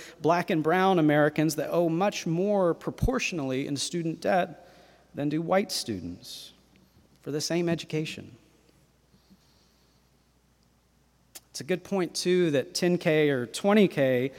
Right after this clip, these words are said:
sounds really nice to someone like me because it represents a significant amount of what I owe left, but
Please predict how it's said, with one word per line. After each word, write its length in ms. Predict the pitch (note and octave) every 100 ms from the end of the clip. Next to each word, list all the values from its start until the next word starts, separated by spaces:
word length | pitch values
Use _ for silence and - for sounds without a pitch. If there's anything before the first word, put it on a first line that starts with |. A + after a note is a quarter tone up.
| - -
sounds 320 | - D3+ C3+
really 300 | D3 F3+ E3+
nice 320 | D#3 F3+ F3
to 80 | D#3
someone 300 | E3 D#3 C#3+
like 200 | C#3 D#3+
me 200 | G#3+ G3+
because 280 | D3+ D3 C#3+
it 80 |
represents 640 | C3+ D#3+ D#3+ C#3 E3 F#3+ E3
a 60 |
significant 560 | C3+ C#3 C#3+ D3 C#3+ C#3
amount 400 | B2+ D3 E3+ D3
of 100 | A#2
what 140 | C#3
I 140 | C3 C3
owe 240 | C#3+ C3+
left, 440 | B2+ F#3+ F#3+ - E3
but 420 | F#3 E3+ -